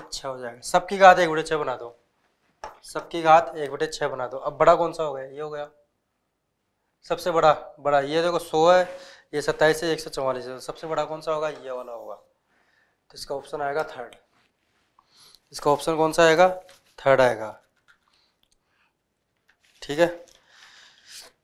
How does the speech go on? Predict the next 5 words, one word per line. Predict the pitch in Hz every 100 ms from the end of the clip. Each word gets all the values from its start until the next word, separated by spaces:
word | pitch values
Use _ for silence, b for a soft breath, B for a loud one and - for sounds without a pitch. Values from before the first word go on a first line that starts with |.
| _ _ _ _ _ _ _ _ _ _ _ _ _ _ _ _ _ _ _ _ _ _
नेक्स्ट | - 156 -
है | 165 160 - _ b b b b
एचसीएफ़ | 160 165 - 190 180
is | 175
always, | 165 160 170